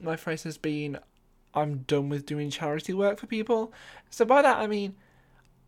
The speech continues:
if it doesn't bring me joy, if it hasn't hurt me in any way, makes me upset on a daily basis, then why the fuck am I putting up with it?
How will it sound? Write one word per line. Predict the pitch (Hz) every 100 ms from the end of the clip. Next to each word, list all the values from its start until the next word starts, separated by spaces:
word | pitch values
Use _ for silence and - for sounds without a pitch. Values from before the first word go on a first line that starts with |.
| _ _ _ _ _
if | 254
it | 302
doesn't | 302 285
bring | 220 180
me | 160
joy, | 143 143 139 147 143 - _ _ _ _ _ -
if | 220
it | 247 220 208 - _ _ _ _ _ _ _
hasn't | - 190 185 151 -
hurt | - 170 160
me | 165 170 165
in | 160
any | 160 165
way, | 160 160
makes | 180 -
me | 180
upset | - - 165
on |
a | 147
daily | 147
basis, | 151 143 160 151
then | 151 143
why | 170
the | 156
fuck | - 160 160
am | 147
I | 139
putting | - - 143
up | 143
with | 151 135
it? | 135 -